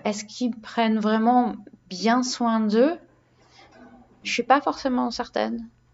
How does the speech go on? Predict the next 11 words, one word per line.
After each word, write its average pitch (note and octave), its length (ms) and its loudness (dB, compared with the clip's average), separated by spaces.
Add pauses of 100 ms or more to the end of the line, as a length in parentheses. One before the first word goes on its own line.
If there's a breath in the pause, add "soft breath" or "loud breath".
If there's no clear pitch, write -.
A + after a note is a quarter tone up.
(440)
qu'on A#3 180 2
peut A3 140 -4
être... A3 560 0 (320)
Est-ce G#3+ 120 -4
qu'on A#3 140 2
peut A3+ 80 0
être G#3+ 240 2
bien G#3+ 240 -2
dans G#3+ 160 0
sa G#3 240 -2
peau A3+ 400 0